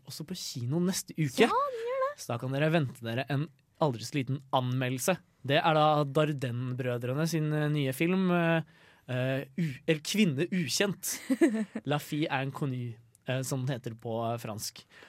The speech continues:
Speaker 1: Og den er, eh, den er virkelig god. Den handler om en, eh, en lege ved navn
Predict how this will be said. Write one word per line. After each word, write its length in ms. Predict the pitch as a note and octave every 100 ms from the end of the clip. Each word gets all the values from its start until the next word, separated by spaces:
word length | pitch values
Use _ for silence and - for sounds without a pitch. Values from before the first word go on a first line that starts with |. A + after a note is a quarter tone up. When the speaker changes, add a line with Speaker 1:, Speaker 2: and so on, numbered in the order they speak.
| -
Speaker 1:
Og 120 | - E3
den 200 | D#3 D#3+
er, 280 | D#3 D#3 D#3+
eh, 280 | D#3+ D#3+ D#3+ D#3+
den 140 | C#3 D3+
er 100 | D#3+
virkelig 340 | D#3 B2 C3+
god. 180 | C3 F3
Den 100 | D#3+
handler 240 | E3 A#2+
om 100 | C#3+
en, 140 | D3+ D#3+ -
eh, 680 | D3+ D3 C#3+ D3 D3 D3 D3
en 160 | D#3+ D3+
lege 480 | D#3+ E3+ B2 B2 A3 - _ _ - _ _ -
ved 220 | C#3 C#3+
navn 400 | C#3+ C#3+ D3 D3